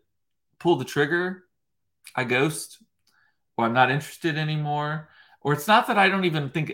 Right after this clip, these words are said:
I still think it's a great idea. It's just, I, lo-, the excitement was gone for me. I cannot tell you how many proposals people have, I've been like, "Yes, yes, perfect client. Great. We're gonna do good work for you, blah, blah, blah, blah, blah."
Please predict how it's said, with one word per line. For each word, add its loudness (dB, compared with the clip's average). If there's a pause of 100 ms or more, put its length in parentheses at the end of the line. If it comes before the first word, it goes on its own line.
(120)
I 0
still -2
think 2
it's 0
a -4
great 0
idea. 2
It's -10
just, -12 (640)
I, 4 (380)
lo-, 2
the -2
excitement 2
was -8 (200)
gone 0
for -14
me. -16 (260)
I -2
cannot -2
tell 0
you 6
how 0
many -2
proposals -2 (300)
people 2
have, -6
I've 4
been -2
like, -2
"Yes, -4
yes, -2 (180)
perfect 2
client. -4
Great. 0
We're -2
gonna -2
do -2
good -6
work -6
for -8
you, -4
blah, 0
blah, -4
blah, 4
blah, -4
blah." 0